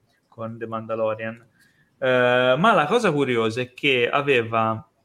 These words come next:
assoldato più di quaranta sceneggiatori, quasi tipo una cinquantina di sceneggiatori.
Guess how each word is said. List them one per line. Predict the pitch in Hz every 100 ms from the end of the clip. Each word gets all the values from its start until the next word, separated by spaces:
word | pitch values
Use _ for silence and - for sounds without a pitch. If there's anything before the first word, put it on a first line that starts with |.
| _ _ _ _ _ -
assoldato | 143 - 165 151 131 131
più | - 202
di | 202
quaranta | 165 151 143 147 143
sceneggiatori, | - 139 127 131 120 117 110 110
quasi | 139 139 139
tipo | 127 127
una | 127 120
cinquantina | 117 - 120 123 - 127
di | 120
sceneggiatori. | - 120 117 123 131 120 131 156